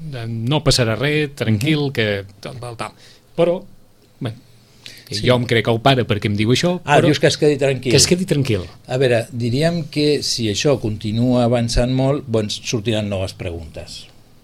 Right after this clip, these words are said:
Speaker 2: Mm? I donaran noves opcions. I si diríem, si d'aquí no ens en sortim, és que ja comença a ser una cosa més neuròtica. Ja és més simptomàtic,
Speaker 1: D'acord.
Speaker 2: és a dir, que ja, si no el tranquil·litzen i continua,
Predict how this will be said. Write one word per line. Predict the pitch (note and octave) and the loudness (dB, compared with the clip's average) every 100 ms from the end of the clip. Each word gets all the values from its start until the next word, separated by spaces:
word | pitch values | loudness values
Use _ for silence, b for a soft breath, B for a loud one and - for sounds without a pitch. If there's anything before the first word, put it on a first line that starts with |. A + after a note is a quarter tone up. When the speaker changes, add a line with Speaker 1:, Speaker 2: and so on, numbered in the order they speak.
| _ _ - | _ _ -16
Speaker 2:
Mm? | F#2 B2 - - - - - | -12 -12 -14 -20 -20 -16 -6
I | A#2 C#3 | -2 -2
donaran | A#2 A2 G#2+ A2 B2 A#2 | -2 -4 -2 -2 -2 -4
noves | A2 G#2+ G#2+ | -2 -2 -2
opcions. | G#2+ - A2+ G#2 - B B B B B B _ | -6 -6 -6 -6 -10 B B B B B B _
I | - D3 | -4 0
si | - C3+ | 2 2
diríem, | B2+ C#3+ B2+ | 2 2 2
si | A2+ C3+ | 0 0
d'aquí | A#2+ A2 F#3+ C3+ | 0 0 -2 -2
no | A#2+ A#2+ | -2 -4
ens | A#2 | -4
en | G2+ | -8
sortim, | - - F3 F#3+ F3 - - - - | -10 -4 -2 -2 -8 -16 -20 -14 -6
és | B2+ | -4
que | - A#2 | -2 0
ja | A#2 | 0
comença | A#2 A2+ A#2 B2+ | -2 -4 -2 -4
a | |
ser | A#2 | -6
una | A2 | -6
cosa | G#2 B2 | -4 -4
més | G#2+ | -4
neuròtica. | G#2 F#2+ F#2 F#2 E2 D#2 - b b b b b _ - | -4 -4 -6 -8 -10 -12 -18 b b b b b _ -14
Ja | F#2+ F#2 | -10 -8
és | F2+ | -6
més | G#2 G2 | -6 -6
simptomàtic, | A2+ G#2 A#2+ A#2 G2 | -6 -4 -2 -2 -2
Speaker 1:
D'acord. | G2 G#2+ G2 | -2 -2 -2
Speaker 2:
és | G#2 | -4
a | G2+ | -6
dir, | F#2+ | -6
que | G2 F#2 | -10 -10
ja, | G2+ G#2 - - B B | -6 -6 -8 -20 B B
si | - B2 | -10 -6
no | A2+ A#2 | -4 -4
el | |
tranquil·litzen | A2+ A#2 G#2 A#2 B2+ - G#2+ | -4 -4 -4 -4 -4 -4 -8
i | |
continua, | G#2 A2 G#2+ A2 B2 A#2 | -8 -8 -6 -4 -2 -2